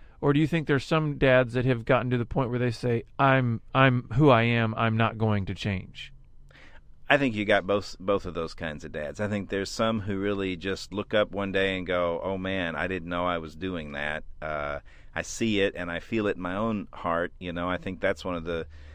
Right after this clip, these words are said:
Speaker 2: the most telltale signs, is if a dad can really look at himself and just ask himself, "Hey, do I ever feel like I lived up to my own dad's expectations?
Speaker 1: Mm-hmm.
Speaker 2: And do I live up to my own expectations every day?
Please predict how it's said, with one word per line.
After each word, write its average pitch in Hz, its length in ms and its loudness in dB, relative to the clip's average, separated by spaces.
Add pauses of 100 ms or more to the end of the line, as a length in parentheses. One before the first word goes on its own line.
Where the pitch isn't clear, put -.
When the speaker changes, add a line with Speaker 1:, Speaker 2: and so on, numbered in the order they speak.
(160)
Speaker 2:
the 90 80 -8
most 95 360 -2
telltale 101 540 2
signs, 87 540 0
is 82 160 -8
if 87 160 -4
a 87 40 -6
dad 90 360 -2
can 85 120 -8
really 90 260 -4
look 90 220 -6
at 92 60 -8
himself 87 560 -2
and 82 140 -10
just 85 160 -6
ask 85 320 0
himself, 82 360 -6
"Hey, 87 120 -6
do 92 280 -8
I 131 220 2
ever 80 180 -2
feel 76 200 -8
like 71 200 -6
I 76 120 -2
lived 80 280 -6
up 78 180 -4
to 78 100 -12
my 76 180 -4
own 82 200 -6
dad's 76 340 -4
expectations? 82 920 -8
Speaker 1:
Mm-hmm. - 720 -14
Speaker 2:
And 98 80 -4
do 98 100 2
I 95 80 2
live 104 160 0
up 107 140 2
to 98 80 -10
my 98 120 -2
own 104 140 -2
expectations 104 720 -4
every 107 220 -2
day? 110 420 0